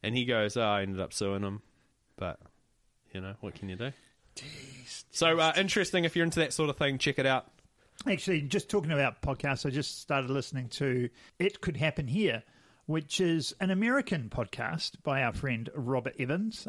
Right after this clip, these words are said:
Speaker 2: Um, I say our friend because we both listen to Behind the Bastards. So shout out to you, Robert. Good, good job.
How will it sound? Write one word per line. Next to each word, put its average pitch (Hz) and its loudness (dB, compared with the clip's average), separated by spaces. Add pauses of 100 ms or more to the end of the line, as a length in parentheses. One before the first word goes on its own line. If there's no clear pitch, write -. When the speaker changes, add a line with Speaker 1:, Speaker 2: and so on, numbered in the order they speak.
Speaker 2:
Um, 127 0 (320)
I 120 -4
say 127 2
our 98 0
friend 113 -6
because 127 -6
we 123 -2 (380)
both 123 -2
listen 123 -6
to 107 -6 (320)
Behind 139 2
the 117 -2
Bastards. 127 0 (460)
So - -2
shout 156 4
out 123 2
to 120 0 (1200)
you, 131 0
Robert. 131 0 (300)
Good, 135 -4 (240)
good 156 0
job. 151 0